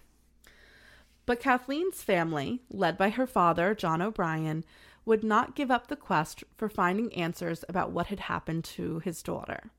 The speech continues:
Eventually, his persistence paid off,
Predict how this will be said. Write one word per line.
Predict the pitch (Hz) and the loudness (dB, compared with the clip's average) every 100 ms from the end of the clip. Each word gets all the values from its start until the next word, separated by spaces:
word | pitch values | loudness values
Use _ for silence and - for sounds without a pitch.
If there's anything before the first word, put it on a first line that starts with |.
| _ _ _ _ _ _ - - _ - _ - | _ _ _ _ _ _ -20 -20 _ -20 _ -2
Eventually, | 226 233 262 262 330 330 | 2 4 2 0 -4 -2
his | 311 240 | -2 -2
persistence | - 214 - 190 196 185 - | -2 -2 -2 -2 -2 -4 -4
paid | 185 170 | -6 -4
off, | - - - - | -4 -6 -10 -16